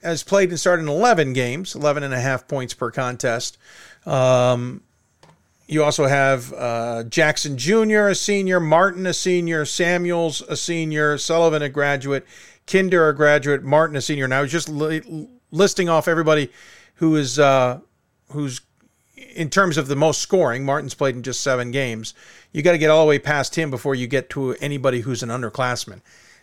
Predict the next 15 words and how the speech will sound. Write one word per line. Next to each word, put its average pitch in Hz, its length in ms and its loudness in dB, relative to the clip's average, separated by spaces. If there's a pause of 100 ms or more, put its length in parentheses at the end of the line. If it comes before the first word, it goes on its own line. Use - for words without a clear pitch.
There's 165 200 -2
a 160 60 4
little 175 260 2
bit 151 160 2
of 123 280 -4 (520)
everything's 143 440 0
in 139 80 -4
the 123 80 -4
basket 131 480 -2
for 131 100 -8
this 117 220 -8
year, 117 240 -6
is 107 140 -10
there 117 120 -10
not? 113 260 -10